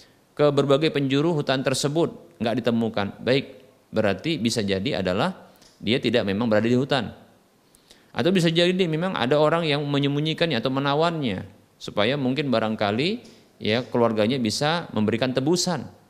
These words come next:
Atau bisa juga, ya, ditawan atau di, eh, dibawa pergi olah-, o-, oleh apa,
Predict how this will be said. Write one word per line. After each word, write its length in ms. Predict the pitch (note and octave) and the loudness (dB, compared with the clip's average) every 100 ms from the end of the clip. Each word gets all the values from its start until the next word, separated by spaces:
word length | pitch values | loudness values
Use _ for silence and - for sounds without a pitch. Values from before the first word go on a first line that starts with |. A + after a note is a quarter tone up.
| _ _ - | _ _ -10
Atau 160 | F#3+ | -4
bisa 240 | F#4 E4+ C#4 | -2 -2 0
juga, 400 | F4 D4+ G#3 - | 0 2 0 -2
ya, 320 | G2+ B2 F3+ - - _ _ | -2 -2 -4 -10 -20 _ _
ditawan 560 | - A2+ G#2 A2 D#3+ - | -6 -2 0 2 0 -2
atau 320 | G2 C3 C#3 | -2 0 0
di, 320 | G#2 D#3 A#3 - - _ _ - | 0 -2 -4 -12 -20 _ _ -6
eh, 580 | - G2+ G2+ G2 F#2+ F#2 | 0 2 2 2 0 0
dibawa 320 | G2+ A2+ A#2+ | 0 2 2
pergi 240 | A#2+ A#2 A#2 | 2 -2 -2
olah-, 560 | D2+ G2 A#2 C3 B2+ | -2 -2 -2 -8 -12
o-, 320 | - G2+ - G2+ | -4 -4 -2 -2
oleh 240 | A2+ B2+ | -2 -4
apa, 400 | - - C#3+ D3 | -8 -6 -6 -8